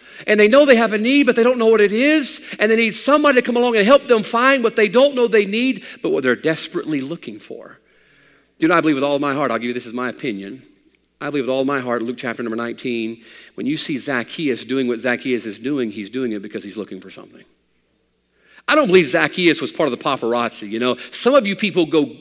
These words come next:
go gaga over famous people.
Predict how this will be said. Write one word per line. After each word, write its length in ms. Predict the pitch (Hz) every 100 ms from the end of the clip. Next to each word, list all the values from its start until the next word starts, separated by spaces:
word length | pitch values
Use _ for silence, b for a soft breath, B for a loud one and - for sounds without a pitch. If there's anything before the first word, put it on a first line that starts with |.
| - 147
go 140 | 147
gaga 720 | 120 156 185 190 147 131 139
over 320 | 151 151 131 131
famous 420 | 165 156 127 -
people. 520 | 123 - - - -